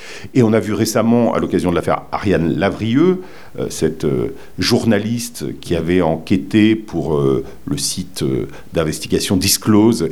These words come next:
qui avait fait des révélations qui étaient très légitimes, qui étaient clairement d'intérêt général, et qui s'est retrouvée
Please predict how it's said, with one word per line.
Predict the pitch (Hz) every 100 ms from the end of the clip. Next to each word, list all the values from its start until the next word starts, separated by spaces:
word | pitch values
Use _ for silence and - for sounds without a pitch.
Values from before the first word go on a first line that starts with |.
| -
qui | -
avait | 101
fait | 160
des | 120
révélations | 110 101 - 202
qui | -
étaient | -
très | - -
légitimes, | 104 131 156 - 196 165
qui | -
étaient | -
clairement | - 113 101 113 110
d'intérêt | - - 78
général, | 85 90 104 123
et | -
qui | 117
s'est | - 104
retrouvée | 117 127 - 131 127 127